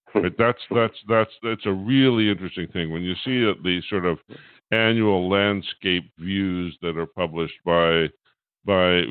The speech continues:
various of your more traditional competitors, um,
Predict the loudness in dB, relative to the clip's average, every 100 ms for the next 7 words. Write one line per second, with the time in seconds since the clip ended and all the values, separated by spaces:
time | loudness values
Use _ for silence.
0 | -6 -2 2 2 2 0 -2 -6 -4 -4
1 | -4 -8 -6 -6 -6 -8 -8 -8 -8 -14
2 | -12 -12 -4 -2 -2 0 0 -2 -6 _
3 | _ _ _ _ 0 2 4 2